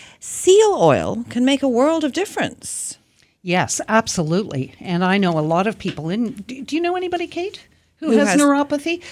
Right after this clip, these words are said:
Speaker 2: where you, you can't feel the end of your, your feet
Speaker 1: I
Speaker 2: or
Speaker 1: know,
Speaker 2: hands?
Speaker 1: I know
Speaker 2: Yeah.
Speaker 1: it's a, it's a key part of, uh, diabetes, or it can be, yes.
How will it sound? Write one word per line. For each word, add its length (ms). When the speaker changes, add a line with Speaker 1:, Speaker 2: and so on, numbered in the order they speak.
Speaker 2:
where 240
you, 220
you 220
can't 360
feel 400
the 180
end 200
of 120
your, 200
your 280
feet 300
Speaker 1:
I 180
Speaker 2:
or 80
Speaker 1:
know, 300
Speaker 2:
hands? 160
Speaker 1:
I 100
know 220
Speaker 2:
Yeah. 60
Speaker 1:
it's 120
a, 200
it's 180
a 140
key 300
part 420
of, 380
uh, 280
diabetes, 580
or 80
it 80
can 300
be, 100
yes. 680